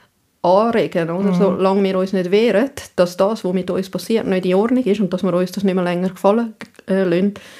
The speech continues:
Speaker 1: ja, das braucht's auch. Also da sind wir wirklich auch in der Pflicht, zum, ja, zum auf das hinweisen, dass, dass das so nicht in Ordnung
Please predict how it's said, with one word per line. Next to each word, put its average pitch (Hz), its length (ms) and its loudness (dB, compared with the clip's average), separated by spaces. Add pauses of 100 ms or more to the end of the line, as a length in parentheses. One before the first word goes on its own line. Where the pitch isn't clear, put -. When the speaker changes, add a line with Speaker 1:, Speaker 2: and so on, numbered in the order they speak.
(400)
Speaker 1:
ja, 208 260 2
das 196 240 -2
braucht's 185 380 -4
auch. 208 260 -2
Also 175 180 -4
da 180 100 -6
sind 185 160 -4
wir 185 140 -2
wirklich 208 320 -4
auch 190 160 2
in 196 80 2
der 208 100 -8
Pflicht, - 360 -4
zum, 175 400 0
ja, 196 280 -2
zum 190 160 2
auf 175 100 -4
das 175 140 2
hinweisen, 202 460 0
dass, 175 300 -4 (100)
dass 170 160 -4
das 170 180 -4
so 165 160 2
nicht 170 160 2
in 165 100 4
Ordnung 202 220 2